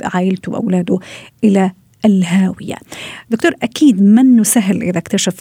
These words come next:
أحد أولياء الأمور أنه ابنه المراهق أو الشاب يتعاطى المخدرات، أكيد راح يصدم صدمة العمر،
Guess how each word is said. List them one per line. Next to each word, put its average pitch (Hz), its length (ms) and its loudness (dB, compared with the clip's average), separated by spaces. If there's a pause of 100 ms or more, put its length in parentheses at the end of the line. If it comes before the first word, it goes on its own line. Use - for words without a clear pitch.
أحد 180 280 -6
أولياء 175 340 -2
الأمور 196 520 0
أنه 180 280 -2
ابنه 190 360 2
المراهق 185 640 -2
أو - 80 -8
الشاب 202 540 -2
يتعاطى 175 600 -4 (120)
المخدرات، - 680 -10
أكيد - 320 -6
راح - 220 -10
يصدم 214 420 0
صدمة - 400 -4
العمر، 233 400 2